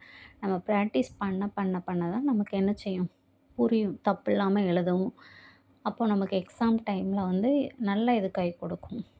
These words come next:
சரியா? ஃபஸ்ட்டு என்ன அப்படின்னா, வல்லெழுத்து, ம், வல்லெழுத்துக்கள், அதாவது வல்லின எழுத்துக்களை தான் வல்லெழுத்துக்கள்னு சொல்றோம். அதுல க, ச, த, ப இந்த நாலு எழுத்துக்கள் மொழிக்கு முதல்ல வரும்.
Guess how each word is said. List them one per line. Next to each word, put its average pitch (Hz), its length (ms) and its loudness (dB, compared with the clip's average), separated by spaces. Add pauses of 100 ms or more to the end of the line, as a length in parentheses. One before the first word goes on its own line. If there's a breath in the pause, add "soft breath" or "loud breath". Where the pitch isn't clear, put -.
சரியா? 196 400 -4 (540 soft breath)
ஃபஸ்ட்டு 185 200 -6
என்ன 202 320 -2
அப்படின்னா, 180 300 -2 (200)
வல்லெழுத்து, 185 640 2
ம், 196 260 0 (160)
வல்லெழுத்துக்கள், 185 640 0
அதாவது 190 320 -2
வல்லின 208 460 0
எழுத்துக்களை 175 640 -2
தான் 233 160 0
வல்லெழுத்துக்கள்னு 185 760 0
சொல்றோம். 170 340 -4 (480 loud breath)
அதுல 185 240 0
க, 185 260 -4 (120)
ச, 247 280 0
த, 170 160 0
ப 175 240 -6 (280)
இந்த 170 180 -4
நாலு 170 480 0
எழுத்துக்கள் 185 640 0
மொழிக்கு 196 480 0
முதல்ல 175 440 0
வரும். 160 260 -2